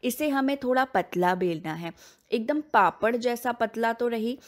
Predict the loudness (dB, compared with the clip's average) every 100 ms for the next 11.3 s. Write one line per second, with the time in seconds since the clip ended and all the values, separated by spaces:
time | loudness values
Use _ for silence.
0 | -20 -2 2 2 0 -8 -4 -2 0 2
1 | 2 0 -4 -2 0 0 0 -2 -2 -2
2 | 2 2 2 -2 -2 -2 -2 0 0 -2
3 | -4 -2 -6 -2 -2 -2 -6 -8 _ _
4 | 0 2 2 -4 -6 -4 -4 -2 -2 -2
5 | -4 -2 -2 -2 -2 -2 -2 -2 -2 -4
6 | -2 0 0 -2 -4 -4 -8 -12 -20 -4
7 | 0 2 0 2 2 2 2 2 2 0
8 | 0 0 -2 -2 0 2 2 0 -2 0
9 | 4 4 4 -2 -4 -4 -2 -2 -2 -2
10 | 0 0 0 0 0 0 0 0 -2 -2
11 | -4 -8